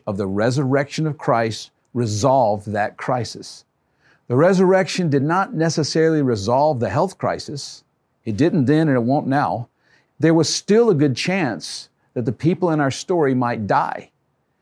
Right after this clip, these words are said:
It also did nothing to resolve the financial crisis, but it definitely solved the most pressing, most serious crisis, which was their faith crisis. Our story is found in the last chapter of Luke.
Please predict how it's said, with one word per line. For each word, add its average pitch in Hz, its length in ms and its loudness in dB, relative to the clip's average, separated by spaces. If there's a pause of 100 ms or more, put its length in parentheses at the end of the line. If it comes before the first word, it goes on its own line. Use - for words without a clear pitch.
(840)
It 156 120 2
also 214 360 2
did 151 200 4
nothing 170 400 2
to 151 100 0
resolve 120 500 0
the 127 80 -2
financial 147 520 0
crisis, - 720 -10 (540)
but 135 120 0
it 123 200 0
definitely 165 520 2
solved 117 600 0
the 117 60 -2
most 104 360 -4
pressing, 165 760 -2
most 101 260 -6
serious 147 500 -2
crisis, 92 720 -8 (340)
which 123 340 0
was 104 220 -6
their 107 160 -4
faith 127 380 -6
crisis. - 580 -10 (680)
Our 143 100 -2
story 202 320 4
is 151 100 0
found 160 260 2
in 127 60 2
the 117 80 0
last 139 360 0
chapter 160 380 0
of 131 100 0
Luke. 95 420 -4